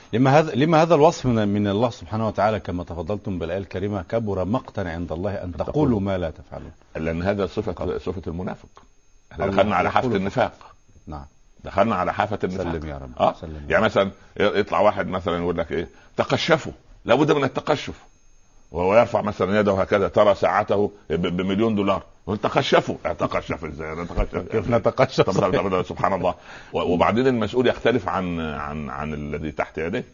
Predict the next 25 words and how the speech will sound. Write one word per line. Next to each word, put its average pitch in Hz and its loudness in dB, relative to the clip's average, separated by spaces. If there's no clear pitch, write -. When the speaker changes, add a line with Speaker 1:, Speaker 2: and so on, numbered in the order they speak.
Speaker 1:
نعم. 71 -6
Speaker 2:
يعني 78 -4
لو 78 0
واحد 90 2
من 78 -8
الشعب، 80 -2
آه، - -10
ثري 80 0
وربنا 80 -4
أعطاه 73 0
ويشتري، 87 0
Speaker 1:
آه. 85 -4
Speaker 2:
لا، 87 4
لا 110 2
أحد 104 -4
يعيب 101 0
عليه. 107 0
Speaker 1:
كل 147 -2
حالة 135 4
بقدرها. 156 -2
Speaker 2:
لأن، 101 2
لأن 98 4
ده 107 2
من 107 0
ماله. 131 0